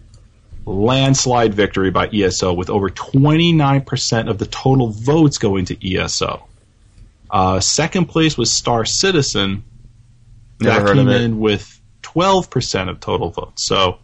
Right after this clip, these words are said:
Speaker 1: huge, huge margin here.
Speaker 2: Now,
Speaker 1: That,
Speaker 2: if everyone
Speaker 1: that,
Speaker 2: had a
Speaker 1: that
Speaker 2: chance to play what we played at the E S O event,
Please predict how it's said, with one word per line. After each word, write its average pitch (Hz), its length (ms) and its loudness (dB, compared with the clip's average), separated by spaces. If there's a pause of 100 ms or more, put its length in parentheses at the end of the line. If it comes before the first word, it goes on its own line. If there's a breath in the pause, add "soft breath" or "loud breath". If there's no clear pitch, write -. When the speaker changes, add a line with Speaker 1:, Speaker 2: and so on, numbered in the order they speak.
(560 soft breath)
Speaker 1:
huge, 247 800 2
huge 240 800 0
margin 110 480 0
here. - 380 -8 (160)
Speaker 2:
Now, 117 260 2
Speaker 1:
That, 131 80 0
Speaker 2:
if 117 80 -6
everyone 135 280 0
Speaker 1:
that, 170 60 -2
Speaker 2:
had 156 80 4
a 135 40 2
Speaker 1:
that - 60 -6
Speaker 2:
chance 123 340 -4
to 110 80 -6
play 113 280 0
what 110 240 -4
we 107 140 -6
played 123 360 -4
at 113 100 -4
the 107 80 -6
E 107 60 0
S 98 180 -6
O 107 140 0
event, 131 360 -4